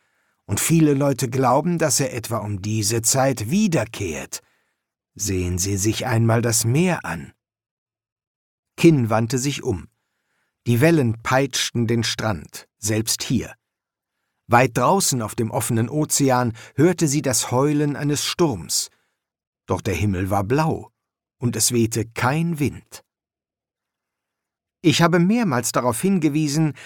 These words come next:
dass die Flachwelt nicht auf Dauer zuverlässig funktionieren kann“, sagte Kin. „Offenbar sind einige Bestandteile der Kontrollsysteme defekt. Trotzdem,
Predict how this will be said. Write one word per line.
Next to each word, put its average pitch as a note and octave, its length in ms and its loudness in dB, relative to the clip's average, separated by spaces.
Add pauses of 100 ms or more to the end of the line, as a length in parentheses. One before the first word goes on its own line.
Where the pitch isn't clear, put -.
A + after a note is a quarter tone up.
(200)
dass B2 140 0
die C#3+ 140 2
Flachwelt F3+ 720 0
nicht F#3+ 460 0
auf F#3+ 260 0
Dauer C#3+ 380 2
zuverlässig C#3+ 800 -2
funktionieren G3 760 0
kann“, G2 300 -4 (100)
sagte F#2+ 380 -8
Kin. F2 280 -4 (720)
„Offenbar F3+ 420 4
sind E3 240 0
einige F#3 320 0
Bestandteile E3+ 760 0
der D#3 100 -2
Kontrollsysteme C#3+ 880 0
defekt. C3 520 -4 (840)
Trotzdem, B2 720 0